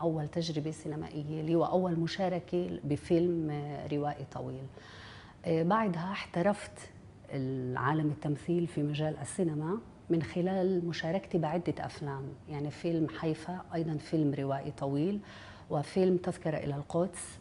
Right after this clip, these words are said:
وفيلم موسم الزيتون للمخرج حنا الياس، وفيلم، آه، مع المخرج الإيطالي سافيريو كوستانزو.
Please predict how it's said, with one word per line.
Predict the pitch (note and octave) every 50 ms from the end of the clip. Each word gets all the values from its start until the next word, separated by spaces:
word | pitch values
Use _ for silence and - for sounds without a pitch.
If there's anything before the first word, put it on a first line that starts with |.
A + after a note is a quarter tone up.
| - -
وفيلم | D3 C#3+ C#3+ C#3 C#3+ C3 - - F3+ E3+ E3 E3 D#3
موسم | D3 D#3+ E3 D#3 - E3 C#3+
الزيتون | - D3+ C#3 D#3 D3 C#3+ C#3+ - E3 D#3+ D#3+ D3+
للمخرج | C#3+ C#3 C#3+ D3+ D3+ - D3 D3 C#3 -
حنا | - - E3 D#3 C#3 C3+
الياس، | C3 C3 C3+ C#3+ D3 D#3+ F#3+ G3 - - - - - - - - - - - - - - - - - -
وفيلم، | - E3 D#3+ D3+ D3 D3 D3 - - - - G3 G3 G3 G3+ G3 G3 F#3+ F#3 F#3 F3 E3+
آه، | D#3+ D#3+ D#3+ D#3 D#3 D3+ D3
مع | D3+ D3+ D3+ D3 C#3+ D3 - - -
المخرج | D3 D#3 E3 F3+ F3+ - - D#3 D3 D3 C#3 D3+
الإيطالي | - D3 D3+ D3 D#3 - - E3+ E3 D#3+ D#3 C#3+ C#3 C#3+ C#3+ - - -
سافيريو | D3 D3 E3+ E3+ E3+ D#3+ D3+ D3+
كوستانزو. | - D#3+ C#3+ - - E3+ D3+ D3 D3 C#3 C#3+ D#3 F3 A3